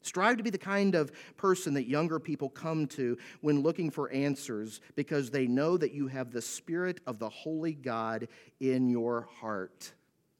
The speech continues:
That's what the Queen Mother said to Belshazzar about Daniel. "The Spirit of the Holy God is in his heart, and he sent for him to come." You have that special person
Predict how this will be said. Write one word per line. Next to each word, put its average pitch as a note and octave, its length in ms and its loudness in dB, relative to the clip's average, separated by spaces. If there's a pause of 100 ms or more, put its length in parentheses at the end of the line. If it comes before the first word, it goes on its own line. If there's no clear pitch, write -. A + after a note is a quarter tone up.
(100)
That's A3+ 280 -4
what E3 380 0
the - 80 -12
Queen D3+ 300 0
Mother C3+ 260 0
said A#2 480 -4
to C3 80 -10
Belshazzar A#2+ 680 -6
about B2+ 480 -8 (400)
Daniel. B2 440 -2 (1000)
"The D3+ 100 0
Spirit G#3+ 720 0
of C3+ 120 -6
the C3 80 -6
Holy F3+ 420 -2
God C3+ 480 -6 (160)
is A2+ 220 -4
in C#3 260 -2
his A#2+ 300 -4
heart, G#2+ 640 -8 (560)
and A#2 120 -6
he A#2+ 220 -2
sent A#2 420 -4
for - 240 -14
him F#2+ 300 -10 (200)
to - 60 -16
come." G2+ 520 -12 (1040)
You F3+ 120 -4
have G3 160 -2
that E3 140 -4
special D#3 340 -6
person D3 540 -6